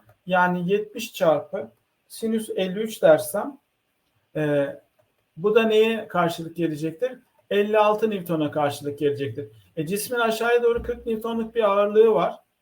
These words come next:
E, kütlesinden dolayı, yer çekiminden dolayı. Yetmiş Newton'luk kuvvetin de artı Y yönünde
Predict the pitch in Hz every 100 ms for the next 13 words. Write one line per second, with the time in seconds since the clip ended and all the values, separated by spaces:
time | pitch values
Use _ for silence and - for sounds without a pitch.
0 | _ 135 131 131 - 170 175 175 175 170
1 | 165 165 156 147 156 156 151 160 - 156
2 | 156 151 151 143 147 214 214 _ _ -
3 | 185 208 254 254 233 214 214 208 208 214
4 | - _ _ - 190 208 208 214 202 180
5 | - _ _ _ 180 185 185 214 208 214
6 | 214 185 160 160 202 240